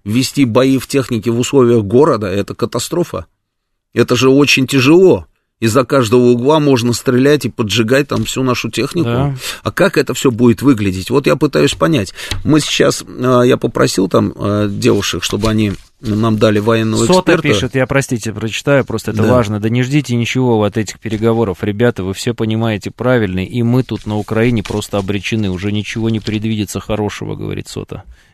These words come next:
Speaker 2: Видимо, это украинцы, которые нас
Speaker 1: Я
Speaker 2: поддерживают.
Speaker 1: понимаю, да, но нет, я не думаю, чтоб всё было так, я не хочу в это верить, и я, я, я считаю, что это не так, я думаю, что мы всё-таки им сломаем, м, хребет, я думаю, что это будет.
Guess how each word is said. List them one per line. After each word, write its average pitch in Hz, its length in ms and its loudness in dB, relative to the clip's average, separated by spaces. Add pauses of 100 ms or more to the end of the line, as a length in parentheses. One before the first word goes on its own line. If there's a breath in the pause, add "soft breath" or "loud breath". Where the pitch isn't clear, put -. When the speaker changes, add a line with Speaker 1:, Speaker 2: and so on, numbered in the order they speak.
(200)
Speaker 2:
Видимо, 117 360 0
это 117 220 0
украинцы, 120 540 0
которые 98 360 -6
нас 98 140 -4
Speaker 1:
Я - 60 -18
Speaker 2:
поддерживают. 135 380 2
Speaker 1:
понимаю, 180 460 2
да, 104 360 0
но 135 340 0
нет, 107 460 0
я 139 100 0
не 143 140 4
думаю, 127 260 0
чтоб - 240 -6
всё - 160 -2
было 104 240 2
так, 104 220 -2
я 120 160 2
не 127 80 -4
хочу - 260 -6
в 104 60 -2
это 104 160 -6
верить, 95 420 -4
и 104 200 -2
я, 113 100 2 (200)
я, 113 260 0 (100)
я 104 220 -2
считаю, 98 380 -4
что 92 420 -6 (300)
это 101 240 -2
не 92 140 0
так, 87 380 -6
я 104 120 -4
думаю, 101 300 -2
что 95 180 -8
мы 98 160 -2
всё-таки - 420 -8
им 95 100 -4
сломаем, 98 640 -4 (580 soft breath)
м, 98 480 -2
хребет, 113 600 -2
я 110 100 -2
думаю, 113 260 -4
что 104 200 -4
это 104 120 -4
будет. 90 480 -8